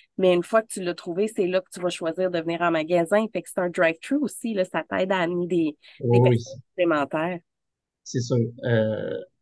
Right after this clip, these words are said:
Speaker 2: le site web attire du monde, tu sais, même si j'ai pas des gros hits, mais tu sais, le monde entre, entre des magasins comme ça, c'est ça.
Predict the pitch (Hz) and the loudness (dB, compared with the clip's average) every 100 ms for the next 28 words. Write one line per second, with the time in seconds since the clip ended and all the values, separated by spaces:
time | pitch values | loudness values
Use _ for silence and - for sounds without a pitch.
0 | _ - 131 120 151 131 135 143 135 120 | _ 0 2 2 2 4 6 6 6 2
1 | - 135 120 120 131 123 120 135 123 135 | 2 0 2 2 4 0 -2 -2 0 0
2 | 127 117 120 131 127 117 120 120 139 156 | 0 -2 -2 0 0 2 2 0 -4 -8
3 | - - _ 120 107 143 123 123 139 131 | -14 -20 _ -10 -6 -2 2 4 4 4
4 | 139 135 - 139 143 131 123 120 117 131 | 2 0 -4 -4 0 2 2 2 0 -2
5 | 117 120 147 - | -4 -6 -8 -6